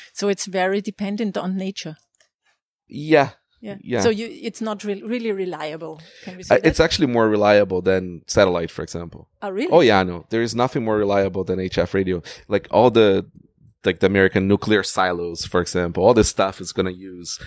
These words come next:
Speaker 2: lower bands as a, as a means of, of, uh, of, like, a redundancy.
Speaker 1: Okay. And are you going to do something with that idea? I mean, is this
Speaker 2: So, um, I was, we're going to make a,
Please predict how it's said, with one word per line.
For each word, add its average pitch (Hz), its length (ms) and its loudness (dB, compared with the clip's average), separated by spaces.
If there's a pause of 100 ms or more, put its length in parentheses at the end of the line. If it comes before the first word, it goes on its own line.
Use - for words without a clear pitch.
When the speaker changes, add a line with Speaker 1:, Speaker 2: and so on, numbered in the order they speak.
Speaker 2:
lower 101 280 4
bands 90 540 0
as 90 240 0
a, 90 200 2
as 92 120 2
a 98 60 6
means 95 400 0
of, 90 180 0
of, 87 220 -6
uh, 90 280 0 (340)
of, 95 180 -2
like, 92 220 2
a 92 80 4
redundancy. 90 760 0 (240)
Speaker 1:
Okay. 180 320 -6 (400)
And 160 320 -6 (180)
are 165 100 -2
you 175 140 0
going 175 300 -2
to - 100 -8
do 180 180 -8
something 285 440 -2
with 294 180 -4
that 262 240 -2
idea? 240 400 0
I 208 160 0
mean, 185 240 -4
is 196 220 -4
this 185 160 -6
Speaker 2:
So, 196 500 4 (420)
um, 165 360 4 (180)
I - 100 -2
was, 151 240 -2 (220)
we're 143 200 -4
going 214 260 2
to 214 140 -4
make 147 360 -2
a, 113 300 6